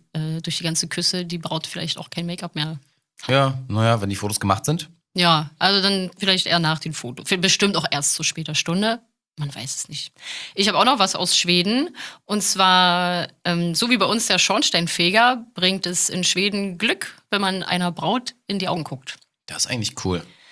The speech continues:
Speaker 1: Das ist cool, kann aber auch dazu führen, dass vielleicht Leute, die im, im Ort ringsrum wissen, da wird heute geheiratet, schon mal hinkommen und klingeln, um die Braut zu sehen.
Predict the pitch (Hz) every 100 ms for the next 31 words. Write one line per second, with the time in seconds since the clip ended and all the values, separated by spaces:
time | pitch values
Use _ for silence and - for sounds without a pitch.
0 | - - 202 214 - 233 285 254 220 285
1 | 220 - 190 - 185 202 202 233 233 220
2 | 202 208 185 185 180 185 196 202 208 190
3 | 180 180 - 190 185 180 160 - 180 -
4 | 170 180 180 170 175 180 170 196 185 170
5 | 175 - 165 156 147 156 196 196 190 -
6 | - - 180 165 214 220 196 175 - 196
7 | 220 214 226 - 190 180 180 156 156 170
8 | 127 139